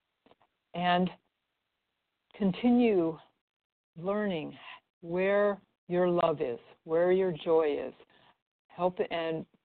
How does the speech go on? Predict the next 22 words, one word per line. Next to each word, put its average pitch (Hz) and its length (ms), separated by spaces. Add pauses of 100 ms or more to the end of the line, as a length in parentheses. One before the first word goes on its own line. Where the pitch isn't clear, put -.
(260)
continuing 180 840
to 165 120 (160)
find 175 380
that 131 240 (300)
and 170 100
to 170 80
get - 260
rid 208 160
of 226 80
those 202 280
negative 190 380 (160)
tapes 175 280 (420)
that 160 100
are 156 120 (140)
keeping 220 300
you 147 320 (400)
from 151 420
looking 196 600 (100)
at 170 180
the 175 80
world 156 360
differently, 220 640